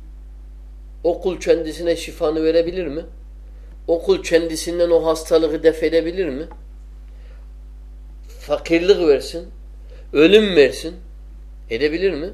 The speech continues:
Edemez. İşte Allah Teala kahirdir kullarının üzerine. Ne diyor sonra ayette?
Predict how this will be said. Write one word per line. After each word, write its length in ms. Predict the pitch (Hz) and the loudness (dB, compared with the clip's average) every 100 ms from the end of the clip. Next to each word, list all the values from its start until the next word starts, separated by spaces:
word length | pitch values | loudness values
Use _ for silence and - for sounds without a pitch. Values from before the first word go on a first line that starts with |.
| - - | -12 -14
Edemez. 540 | 92 107 92 - - - - - - - - | -6 -6 -6 -14 -16 -18 -18 -18 -18 -18 -16
İşte 280 | 123 - - | -14 -10 -8
Allah 340 | 113 117 127 | -6 -2 -4
Teala 360 | - 113 127 131 | -2 -4 -4 -4
kahirdir 640 | 104 104 - 131 113 - - - - - - - - - - - - - - - - - - | -6 -6 -4 -8 -8 -14 -16 -18 -18 -16 -16 -16 -16 -16 -16 -18 -16 -16 -16 -16 -16 -16 -8
kullarının 640 | 120 107 101 98 113 151 - - - - - | -6 2 2 2 -6 -12 -14 -18 -18 -18 -16
üzerine. 460 | 104 101 87 85 - - - - - - - - - - - - - - - - - - - - - - - - - - - - - - - - - - - - - - - - - - - - - 123 | -4 -2 -2 -10 -16 -18 -18 -18 -18 -18 -18 -18 -18 -18 -18 -18 -16 -16 -16 -16 -16 -16 -16 -16 -16 -16 -16 -16 -16 -16 -16 -16 -16 -16 -16 -16 -16 -16 -16 -16 -16 -16 -16 -16 -16 -16 -16 -16 -12 -2
Ne 160 | 143 | 0
diyor 200 | 147 127 | 2 -2
sonra 260 | - 117 113 | 0 2 4
ayette? 480 | 107 107 - 151 | 6 4 0 -6